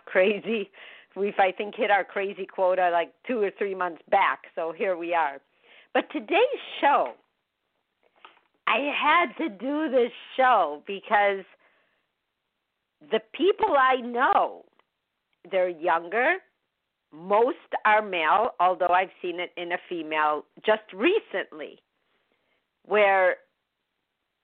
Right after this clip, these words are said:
they're totally in love with someone, doesn't know, or let them know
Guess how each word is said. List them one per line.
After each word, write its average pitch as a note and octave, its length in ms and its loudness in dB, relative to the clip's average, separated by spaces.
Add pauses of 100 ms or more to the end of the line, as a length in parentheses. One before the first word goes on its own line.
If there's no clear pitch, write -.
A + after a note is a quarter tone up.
(140)
they're G3 280 0 (480)
totally A3+ 800 0 (1120)
in G3+ 180 -8
love E3 280 2
with F3+ 120 -12 (120)
someone, C#3 500 -8 (880)
doesn't G3 420 0
know, C#3+ 320 -8 (840)
or F#3+ 120 -2
let A3 260 0
them F3 220 -4
know D3 280 -10